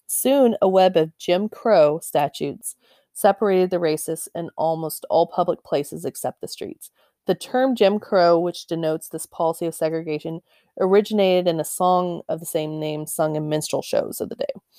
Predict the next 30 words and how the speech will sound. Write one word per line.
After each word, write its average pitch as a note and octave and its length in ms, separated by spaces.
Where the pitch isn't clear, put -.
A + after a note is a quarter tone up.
In G3 220
eighteen B3+ 460
ninety-six, - 880
the F3 80
U E3+ 220
S A3 140
Supreme G#3+ 380
Court D#3+ 460
is - 140
gonna D#3+ 380
uphold F3 600
the F3 80
policy C#3+ 760
of - 140
segregation. - 720
Plessy G#3+ 360
versus A#3+ 340
Ferguson E3 680
was F3+ 140
a F3 40
case E3 240
that D#3 140
validated E3 880
a - 80
Louisiana E3 680
law C#3+ 300
requiring E3+ 760
segregated C#3+ 680
railroad D3 460
facilities. - 720